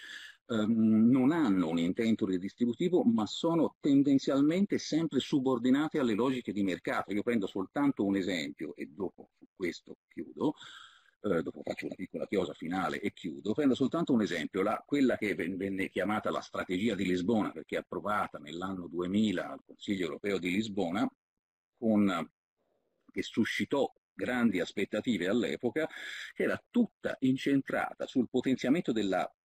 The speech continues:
mobilità e della adattivi-, della adattabilità del lavoro attraverso il potenziamento dei sistemi di istruzione, formazione,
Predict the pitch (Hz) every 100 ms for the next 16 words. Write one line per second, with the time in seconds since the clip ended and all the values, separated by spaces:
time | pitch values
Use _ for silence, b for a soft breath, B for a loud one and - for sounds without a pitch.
0 | - 113 107 104 95 - 123 92 78 95
1 | 90 92 101 95 95 - 107 92 90 -
2 | 90 107 101 92 98 92 - 98 101 87
3 | - 98 - _ 98 104 92 95 127 85
4 | 73 - 87 107 101 87 76 80 95 90
5 | 92 113 123 95 - 73 80 - 82 -
6 | 113 110 92 71 98 98 - 73 - 90
7 | 110 117 76 - 80 85 - - 135 90
8 | 101